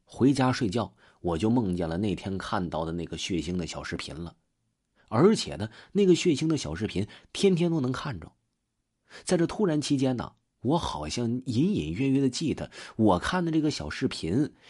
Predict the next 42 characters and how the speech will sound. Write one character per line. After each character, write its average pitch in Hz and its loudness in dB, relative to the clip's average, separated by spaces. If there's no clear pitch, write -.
也 95 -2
出 196 -2
现 160 0
过 107 2
一 95 0
些 113 -2
白 92 2
色 160 0
车 156 -2
辆 147 2
和 135 -2
小 82 -2
电 147 -2
摩 101 -2
发 135 -2
生 143 -4
过 135 2
撞 123 -2
击 127 -2
的 139 0
事 85 -4
情。 - -12
哎， 175 0
这 220 2
个 117 0
事 117 2
情 107 -2
好 73 -6
像 117 0
就 113 0
和 113 -2
我 85 2
那 92 0
天 110 -2
好 - -2
像 104 -2
是 107 2
对 117 4
在 82 0
一 80 0
起 - -4
了。 - -16